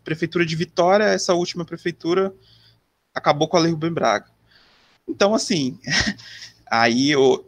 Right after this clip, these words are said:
é, é até difícil, eu até tinha falado isso com a Maria antes, é até difícil a gente vir falar de experiências nossas do final de curso de dois mil e quinze pra agora, porque agora é totalmente diferente, entendeu? É muito difícil, assim, a gente até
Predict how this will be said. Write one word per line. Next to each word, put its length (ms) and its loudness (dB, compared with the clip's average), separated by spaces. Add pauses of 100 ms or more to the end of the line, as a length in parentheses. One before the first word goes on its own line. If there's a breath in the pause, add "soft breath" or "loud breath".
é, 260 0
é 80 2
até 180 0
difícil, 720 -4 (100)
eu 100 -2
até 140 -4
tinha 160 -8
falado 280 -4
isso 100 -12
com 80 -12
a 60 -6
Maria 280 -4
antes, 440 -8 (320 loud breath)
é 60 -4
até 120 0
difícil 380 -2
a 20 2
gente 300 0
vir 180 -2
falar 320 4
de 80 -10
experiências 580 -2
nossas 640 0 (120)
do 120 -6
final 280 0
de 100 -8
curso 340 -8
de 120 -12
dois 180 -4
mil 120 -4
e 20 -12
quinze 320 -2
pra 100 0
agora, 260 4
porque 160 -8
agora 220 4
é 20 4
totalmente 440 -2
diferente, 580 0
entendeu? 380 -8 (680)
É 60 -4
muito 260 0
difícil, 460 -4
assim, 220 -2
a 80 2
gente 180 -4
até 320 0